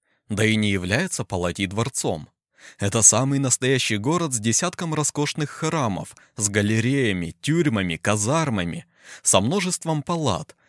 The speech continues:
каждая из которых годится в резиденции любому королю. «С жиру бесятся базилевсы», выразился однажды Пончик, и разве он был неправ? Олег выбрался к церкви Богородицы Форосской,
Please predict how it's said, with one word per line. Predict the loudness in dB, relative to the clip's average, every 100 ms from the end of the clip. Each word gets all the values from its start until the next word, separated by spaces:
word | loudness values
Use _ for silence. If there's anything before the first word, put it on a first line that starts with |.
| _ 4
каждая | 4 4 0 0
из | 0
которых | -2 0 -2 0 -2
годится | 0 0 0 -4 -4
в |
резиденции | -2 -2 -2 0 0 0 -2 -2
любому | -2 -2 -4 -4
королю. | -2 0 -2 -4 -8 -14 _ _ _ _ _ _ -6
«С | -2 0
жиру | 0 0 -2 -2
бесятся | -2 -2 -4 -4
базилевсы», | -2 -2 0 0 -2 -4 -8 -12 _ _ _ _ _ _ -10 -2
выразился | 0 2 0 -2 -2 0 0
однажды | 0 -4 -2 -4
Пончик, | -2 -4 -4 -8 -12 _ _ -2
и |
разве | 2 2 0 -2
он | -4 -2
был | -4
неправ? | -4 -6 -2 0 0 -4 _ _ _ _ _ _ _ _ _ _ -4
Олег | -2 2 0 0
выбрался | -2 0 0 -2 -4 -6
к | -2
церкви | -2 -2 -4 -2
Богородицы | 0 0 0 -2 -4 -6
Форосской, | -4 -2 0 -2 -4 -8 -10 -14